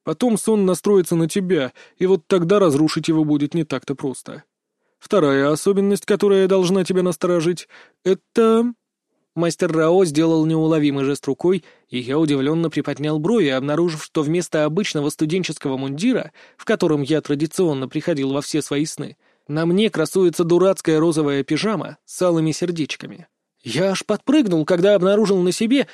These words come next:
это гнусное безобразие. А пижама тем временем самопроизвольно сменила цвет на белую, после чего сердечки с нее внезапно слетели и поплыли по воздуху, словно кружа вокруг меня диковатый хоровод,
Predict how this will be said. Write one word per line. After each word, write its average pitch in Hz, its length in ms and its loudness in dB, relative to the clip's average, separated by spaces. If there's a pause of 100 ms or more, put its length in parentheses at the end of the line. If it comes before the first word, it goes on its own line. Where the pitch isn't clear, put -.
(100)
это 180 180 -2
гнусное 202 680 0
безобразие. 190 840 0 (380)
А 143 120 -6
пижама 180 380 0
тем 160 160 -2
временем 190 420 0 (140)
самопроизвольно 254 800 2
сменила 220 400 0
цвет 214 300 -2
на 165 120 -2
белую, 202 540 -2 (280)
после 127 280 -6
чего 190 260 0
сердечки 190 520 -2
с - 80 -10
нее 185 280 0
внезапно 180 480 -2
слетели 190 560 -2 (260)
и 254 100 0
поплыли 165 400 0
по 151 160 0
воздуху, 139 680 -4 (200)
словно 202 320 0
кружа 196 300 0
вокруг 135 340 -2
меня 175 200 0
диковатый 156 460 -2
хоровод, 196 520 -2